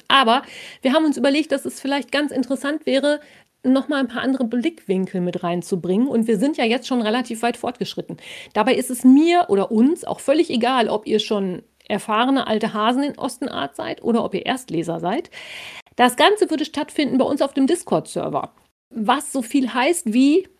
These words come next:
ihr braucht eigentlich im Prinzip nur einen Laptop. Das geht eventuell unter Umständen, vielleicht, auch mit dem Handy.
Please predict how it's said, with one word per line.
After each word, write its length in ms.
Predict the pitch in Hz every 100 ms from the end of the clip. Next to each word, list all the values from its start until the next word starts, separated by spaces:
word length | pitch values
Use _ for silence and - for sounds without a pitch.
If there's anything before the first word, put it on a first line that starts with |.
| _ _ _
ihr 120 | 233
braucht 280 | 220 240 254 -
eigentlich 460 | - 262 277 277
im 100 | 214
Prinzip 640 | 185 214 214 311 330 392 - _ _ -
nur 200 | 254 285
einen 80 | 269
Laptop. 560 | 208 208 160 - - _ _ _ -
Das 200 | - 214 220 - _ _ -
geht 320 | 254 294 - _ _ _ _ -
eventuell 480 | 190 220 233 226
unter 180 | 214 214
Umständen, 420 | 214 214 185 -
vielleicht, 520 | 175 220 180 156 - -
auch 100 | 214
mit 160 | 220
dem 100 | 226
Handy. 460 | 202 208 190 170